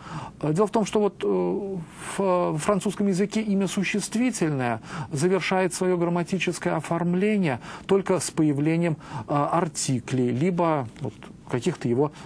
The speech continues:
э, заместителей. Оно может играть, э, любую роль, э, но тогда, вот как мы видели на предыдущем занятии, оно может выступать в качестве определения. Но просто тогда нам нужны предлоги. Вот почему предлоги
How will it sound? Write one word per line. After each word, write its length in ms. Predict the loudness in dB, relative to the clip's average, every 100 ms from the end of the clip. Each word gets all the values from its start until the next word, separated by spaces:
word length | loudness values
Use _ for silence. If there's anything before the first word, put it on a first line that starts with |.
| -4
э, 220 | -2 0
заместителей. 960 | 2 2 2 -2 -4 -4 -4 -6 -8 -10 -14 -16 -12 -10 -10 -12 -14 -4
Оно 200 | 0 2
может 360 | 4 2 2 2
играть, 640 | 2 2 4 2 0 -2 0
э, 40 |
любую 1080 | 0 0 0 -2 -4 0 2 4 4 4 4
роль, 400 | 6 4 2 0 -2
э, 300 | 0 0 2
но 180 | 0 2
тогда, 640 | 2 2 2 2 2 0 -4
вот 120 | -8 -6
как 160 | -4
мы 120 | -2
видели 320 | -2 0 0 -2
на 120 | -2
предыдущем 580 | -4 -2 -2 -2 -2 -2
занятии, 460 | 0 0 0 -2
оно 200 | -4 -2
может 380 | -2 -2 -4 -4
выступать 400 | -4 -2 -2 -2
в 40 |
качестве 360 | -2 -4 -2 -2
определения. 840 | 0 0 2 2 2 0 -2 -6 -8 -16 -4
Но 100 | 0
просто 280 | 0 0 0
тогда 360 | 0 2 0 -2 -6
нам 160 | -2 0
нужны 240 | 0 0
предлоги. 640 | 2 2 4 4 4 2 0
Вот 180 | 0 0
почему 380 | -2 0 -2
предлоги 640 | 0 0 0 2 2 2